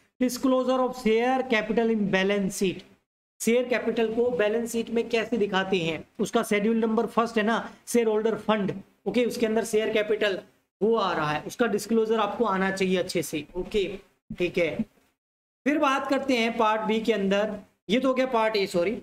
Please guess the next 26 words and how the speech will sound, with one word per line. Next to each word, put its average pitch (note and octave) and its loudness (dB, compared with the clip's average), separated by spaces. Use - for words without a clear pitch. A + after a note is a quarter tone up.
ठीक B3 2
है। B3+ 4
फिर C#4+ 2
आता B3+ 2
है A#3+ 0
आपका A#3 0
part G3+ 2
B, G3+ 0
ये F#3+ 2
twelve A3 0
marks G#3+ -2
की A3 -2
company G3+ 0
होगी, A#3+ 0
eighteen G#3+ 0
marks F#3 -2
की A3 -2
partnership F#3 -2
होगी। C#3+ -4
Part C4+ 2
B C4 2
के E4 0
अंदर C4+ 0
आपका A#3 0
आता G#3 0
है A3 -2